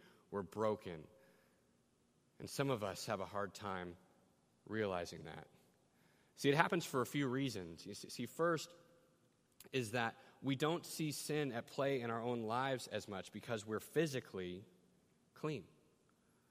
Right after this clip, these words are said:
We live in a society that has hygiene and medical, uh, ex-, expertise and medicine, and, and so leprosy is not a thing we have to deal with, and so it's very easy to fall into this trap of thinking,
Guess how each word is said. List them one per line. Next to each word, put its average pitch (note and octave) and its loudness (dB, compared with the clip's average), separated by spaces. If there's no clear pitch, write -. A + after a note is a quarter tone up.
We C#3+ 4
live D3 6
in C#3+ 4
a C#3+ 6
society D#3+ 4
that C3 2
has D#3+ 4
hygiene C3 4
and A#2+ 4
medical, C#3+ 4
uh, G#2 6
ex-, - -4
expertise A#2+ 0
and A2 -2
medicine, C#3 2
and, C3 0
and C3 0
so C3+ 4
leprosy E3 4
is C3+ 2
not D3+ 4
a C#3 6
thing D#3+ 2
we D3 2
have C#3 4
to B2+ -6
deal D3+ 4
with, A#2+ 2
and B2+ -2
so C3+ 0
it's B2+ 0
very E3 4
easy E3+ 2
to A#2 -2
fall E3 2
into D3+ 0
this C3 -2
trap D#3+ 2
of A#2+ -6
thinking, B2+ 0